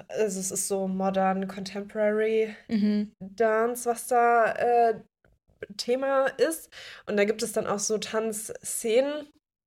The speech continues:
Speaker 1: Ich fand die an sich passend für den Film. Ich, ich glaube, es gibt Menschen, die, oder auch der Mann, der neben mir saß,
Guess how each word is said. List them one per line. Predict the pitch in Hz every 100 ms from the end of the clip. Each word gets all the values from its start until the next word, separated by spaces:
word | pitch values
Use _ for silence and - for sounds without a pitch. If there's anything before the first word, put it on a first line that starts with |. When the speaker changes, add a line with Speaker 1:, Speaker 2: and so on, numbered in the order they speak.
| _ _ _ _ 240
Speaker 1:
Ich | -
fand | - 285 320 320 -
die | 247 -
an | 208
sich | 214 247 -
passend | 233 240 277 -
für | -
den | 196 185 185
Film. | - - - - 185 180 190 277 349 -
Ich, | 196 - - - -
ich | -
glaube, | 196 202 202
es | 208 - - -
gibt | 214 -
Menschen, | 196 185 190 185
die, | 185 180 175 175 - _ _ -
oder | 175 160
auch | -
der | 180
Mann, | 170 160 160 -
der | - 165
neben | 170 208
mir | 190 190
saß, | 185 185 190